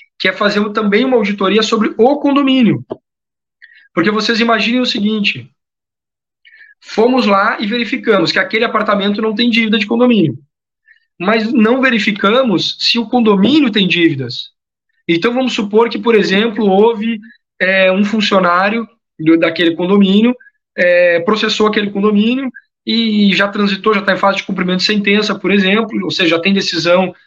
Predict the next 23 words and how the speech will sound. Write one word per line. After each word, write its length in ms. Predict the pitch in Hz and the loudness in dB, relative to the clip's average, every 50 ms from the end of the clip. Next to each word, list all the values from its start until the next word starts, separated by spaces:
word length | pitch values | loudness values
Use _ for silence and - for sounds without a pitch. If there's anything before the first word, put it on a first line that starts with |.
| _ _ _ | _ _ _
do 80 | - | -8
processo 360 | 147 156 165 - 175 170 165 | -4 -4 -2 0 0 -2 -2
de 40 | - | -2
conhecimento, 540 | - 170 165 165 - 202 220 233 247 247 - | -2 -2 -2 0 -2 -2 0 0 0 0 -2
transitado 380 | - 175 147 147 151 147 143 160 | -4 -6 -8 -6 -6 -4 -4 -2
em 20 | |
julgado, 460 | 175 202 202 202 214 220 226 220 170 | -2 -2 -2 -2 -2 -2 -2 -4 -6
et 80 | - - | -10 -10
cetera, 520 | - - 185 185 196 202 196 226 240 240 - _ _ _ _ _ _ _ | -4 0 2 2 2 0 -2 -4 -6 -6 -10 _ _ _ _ _ _ _
é, 800 | - 196 196 202 202 202 196 196 190 190 190 190 190 185 185 180 170 170 165 156 147 147 - _ _ _ _ _ _ _ _ _ _ _ - | -4 -2 2 4 4 4 4 4 4 2 2 2 2 2 2 0 0 -2 -4 -4 -6 -8 -12 _ _ _ _ _ _ _ _ _ _ _ -8
de 180 | 165 180 202 | -4 -4 -4
que, 600 | 202 - 226 220 220 220 226 220 208 196 180 - - | -2 -2 -2 0 0 0 2 2 2 2 0 0 0
é, 240 | 175 170 180 180 160 - | 0 0 2 2 0 0
aquele 280 | - 170 - 208 208 | -2 -4 -4 -4 -4
condomínio 460 | 202 208 208 196 185 180 196 202 208 | -4 -4 -4 -2 -2 0 0 0 0
tem 100 | 208 220 | 0 -4
que 60 | 202 202 | -6 -4
pagar, 680 | - 220 202 180 165 165 180 196 202 196 170 - - _ _ _ _ _ _ _ | -2 -2 -2 0 0 -2 0 0 -2 -2 -4 -6 -12 _ _ _ _ _ _ _
é, 580 | 165 165 165 160 156 151 147 143 139 139 139 139 139 - | -2 0 0 0 0 -2 -2 -4 -6 -8 -10 -10 -8 -4
quinhentos, 380 | - 190 202 220 226 220 214 | 0 0 0 0 0 -2 -2
setecentos 400 | - 190 - - 214 220 214 202 | -4 -4 -2 -2 -4 -2 0 0
mil 160 | 202 214 214 | 0 0 0
reais 560 | 196 196 190 175 175 180 196 202 202 - - | 0 0 0 0 0 0 -2 -2 -4 -8 -12